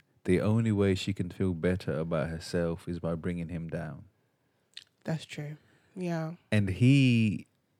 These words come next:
Speaker 1: obviously wants to just keep the peace. That's one.
Speaker 2: Mm.
Speaker 1: And secondly, he has no self-confidence in himself, uh,
Speaker 2: Mm.
Speaker 1: to actually understand that that's not how you should be treated.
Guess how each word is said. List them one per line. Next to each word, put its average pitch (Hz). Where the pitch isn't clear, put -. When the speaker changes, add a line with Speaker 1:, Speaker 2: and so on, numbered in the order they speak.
Speaker 1:
obviously 101
wants 95
to -
just 87
keep 98
the -
peace. 87
That's 98
one. 80
Speaker 2:
Mm. 190
Speaker 1:
And 95
secondly, 95
he 110
has 90
no 98
self-confidence 92
in 87
himself, 85
uh, -
Speaker 2:
Mm. 90
Speaker 1:
to 98
actually 95
understand 92
that 85
that's 104
not 98
how 95
you 104
should 98
be 90
treated. 110